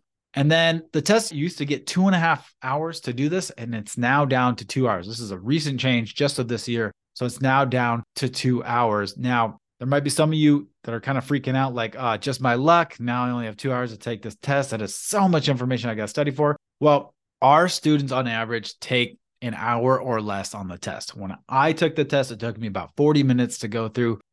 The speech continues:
the questions one time. And then I went through again, took another, like, twenty to thirty minutes to go through them all again and make sure that I hadn't made any mistakes. So even going through them twice, I was still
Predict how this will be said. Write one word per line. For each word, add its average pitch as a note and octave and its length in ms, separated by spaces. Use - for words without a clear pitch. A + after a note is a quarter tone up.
the C3 80
questions A#2+ 420
one G2+ 220
time. E3 360
And C3 120
then B2 100
I A#2+ 100
went B2+ 300
through C3+ 200
again, A#2 380
took B2 140
another, A2+ 380
like, G2+ 260
twenty C3+ 320
to B2+ 100
thirty B2 320
minutes A2+ 280
to G#2+ 80
go A#2+ 160
through A#2+ 160
them G#2+ 160
all G#2+ 240
again G#2 320
and G#2 180
make G2+ 220
sure G2+ 400
that G2+ 240
I A2 100
hadn't G2+ 240
made F#2 220
any F#2 220
mistakes. D#3+ 500
So - 200
even F#3 300
going D3 240
through C3 120
them A2 180
twice, C3 420
I A2 80
was A2 140
still A#2+ 460